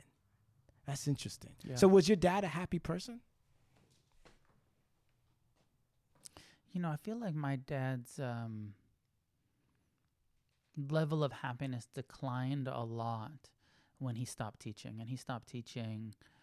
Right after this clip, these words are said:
Speaker 2: you know, I feel like he really thrived. He had a bit of a narcissistic,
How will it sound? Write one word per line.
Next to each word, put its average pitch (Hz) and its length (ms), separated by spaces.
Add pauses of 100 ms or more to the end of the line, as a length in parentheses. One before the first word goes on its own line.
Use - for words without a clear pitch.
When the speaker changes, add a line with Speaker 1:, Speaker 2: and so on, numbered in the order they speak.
(300)
Speaker 2:
you 139 120
know, 110 220
I 127 100
feel 131 180
like 117 140
he 143 120
really 131 280 (100)
thrived. 110 600 (420)
He - 120
had 135 140
a 120 60
bit 123 160
of 120 120
a 120 40
narcissistic, 113 1120